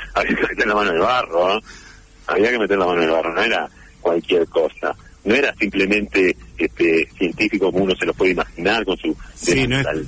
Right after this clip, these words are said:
Speaker 2: todo teoría,
Speaker 1: No,
Speaker 2: sí,
Speaker 1: es
Speaker 2: sí, está claro, está bien claro.
Speaker 1: <laughs> No, no, meter
Speaker 2: Porque además
Speaker 1: el
Speaker 2: habla de un
Speaker 1: barro,
Speaker 2: compromiso, ¿no?
Speaker 1: ¿Qué te parece?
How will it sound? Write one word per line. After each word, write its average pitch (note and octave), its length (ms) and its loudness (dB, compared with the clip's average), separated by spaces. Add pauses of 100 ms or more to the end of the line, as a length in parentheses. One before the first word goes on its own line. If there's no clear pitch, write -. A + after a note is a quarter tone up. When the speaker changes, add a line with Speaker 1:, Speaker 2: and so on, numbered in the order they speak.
Speaker 2:
todo B2 220 0
teoría, A2+ 540 0
Speaker 1:
No, G2 60 -4
Speaker 2:
sí, C#3 320 0
Speaker 1:
es G2 80 -2
Speaker 2:
sí, A2+ 280 -10
está D#3 200 -2
claro, B2+ 280 0
está C#3+ 160 -2
bien B2+ 200 0
claro. G#2 360 -2
Speaker 1:
<laughs> - 60 0 (960)
No, G3 140 0
no, D#3+ 280 0 (260)
meter G2+ 220 0
Speaker 2:
Porque A#2 120 -2
además E3+ 220 2
Speaker 1:
el - 60 2
Speaker 2:
habla F#3 180 2
de D#3+ 60 2
un D#3 100 0
Speaker 1:
barro, C#3+ 100 2
Speaker 2:
compromiso, B2 600 2
¿no? A2+ 280 -4 (880)
Speaker 1:
¿Qué E3 140 0
te C3 160 -2
parece? F2 840 0